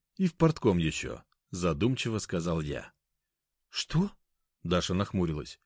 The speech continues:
У нее даже слезы как-то сразу высохли. "Это еще зачем?" "Слушай, я постараюсь разузнать, конечно,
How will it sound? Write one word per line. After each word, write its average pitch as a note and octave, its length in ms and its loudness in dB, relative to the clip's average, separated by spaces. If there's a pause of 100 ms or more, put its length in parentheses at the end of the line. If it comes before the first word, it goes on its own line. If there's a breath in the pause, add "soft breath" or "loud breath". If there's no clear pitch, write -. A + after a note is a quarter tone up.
(360)
У F2+ 80 0
нее F2+ 260 4
даже F#2 240 2
слезы G#2+ 380 2
как-то F#2 280 -2
сразу F#2 380 0
высохли. A#2 520 -4 (680)
"Это G3+ 200 0
еще C#3+ 240 0
зачем?" A#2 460 -4 (1080)
"Слушай, D2 560 -2 (260)
я F#2 140 6
постараюсь G2 640 2
разузнать, G#2 580 0
конечно, D2+ 540 -4